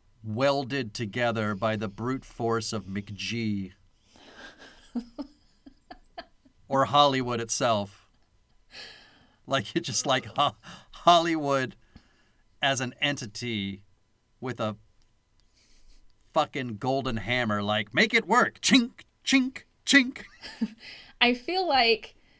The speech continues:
Speaker 2: I can't remember to, what other big movie Reese did around this time, but I think this was around the time that Star Trek came out, <clears throat> or
Speaker 1: That
Speaker 2: one
Speaker 1: was,
Speaker 2: of the
Speaker 1: like,
Speaker 2: sequels.
Speaker 1: two thousand nine, I think.
Speaker 2: Well, one of the se-,
Speaker 1: Yeah.
Speaker 2: one of the Star Trek sequels or something,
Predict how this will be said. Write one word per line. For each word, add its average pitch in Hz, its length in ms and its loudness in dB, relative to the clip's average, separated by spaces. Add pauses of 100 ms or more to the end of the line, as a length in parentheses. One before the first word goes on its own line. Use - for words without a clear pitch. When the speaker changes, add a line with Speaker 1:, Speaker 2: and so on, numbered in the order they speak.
(240)
Speaker 2:
I 240 100 2
can't 427 200 -8
remember 311 240 -4
to, 247 200 -2
what 208 400 0
other 208 220 0
big 202 280 -4
movie 196 360 -6
Reese 185 260 -8
did 185 460 -4
around 180 320 -8
this 165 160 -10
time, 185 500 -4 (240)
but 185 80 -4
I 175 80 -2
think 240 240 -2
this 226 200 0
was 208 160 -4
around 190 260 -4
the 202 80 -6
time 185 260 -6
that - 160 -12
Star 247 260 -6
Trek 294 240 -2
came 277 220 -4
out, 269 340 -2
<clears throat> - 60 -10
or 294 40 -4 (1200)
Speaker 1:
That 208 100 -4
Speaker 2:
one 190 220 -2
Speaker 1:
was, - 80 0
Speaker 2:
of 220 60 2
the 220 40 0
Speaker 1:
like, 214 140 2
Speaker 2:
sequels. - 40 -6
Speaker 1:
two 220 120 4
thousand 123 360 4
nine, 113 320 2
I 107 120 -2
think. 104 400 -6 (200)
Speaker 2:
Well, 311 140 2
one 302 100 2
of 240 80 2
the 214 80 4
se-, 220 140 -2
Speaker 1:
Yeah. 208 180 0
Speaker 2:
one 214 160 -2
of - 60 -10
the 175 80 -8
Star 180 200 -6
Trek 156 280 -8 (160)
sequels 175 420 -8
or 170 80 -10
something, 170 480 -12